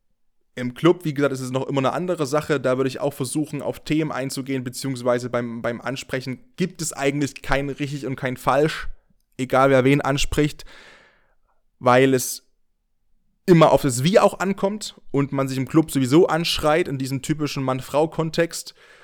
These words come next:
Aber um den soll es auch gar nicht so wirklich gehen, sondern es geht wirklich mehr darum zu sagen, okay, in einem normalen Smalltalk irgendwas zum Sprechen zu finden. Das Thema ist immer vielfältig. Am einfachsten ist es immer, irgendwas aus der Umwelt aufzugreifen und dann darüber zu sprechen.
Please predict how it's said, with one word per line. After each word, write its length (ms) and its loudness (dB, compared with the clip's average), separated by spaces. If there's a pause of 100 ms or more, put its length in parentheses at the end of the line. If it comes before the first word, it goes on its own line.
(240)
Aber 180 2
um 140 0
den 180 2
soll 100 0
es 40 -2
auch 120 -4
gar 120 0
nicht 100 -2
so 100 -4
wirklich 280 -8
gehen, 240 -4
sondern 180 -6
es 120 -8
geht 140 -10
wirklich 280 -4
mehr 140 0
darum 280 0
zu 80 -14
sagen, 260 -2
okay, 440 -2 (920)
in 80 -4
einem 120 0
normalen 400 0
Smalltalk 600 -2
irgendwas 380 -8
zum 120 -12
Sprechen 360 -12
zu 140 -12
finden. 420 -14 (1160)
Das 180 -10
Thema 320 4
ist 100 -6
immer 180 4
vielfältig. 600 -4
Am 80 -6
einfachsten 500 0
ist 80 -8
es 140 -6
immer, 360 2
irgendwas 380 2
aus 220 -4
der 160 0
Umwelt 420 2
aufzugreifen 800 0
und 180 -6
dann 280 0
darüber 380 0
zu 140 -10
sprechen. 480 -10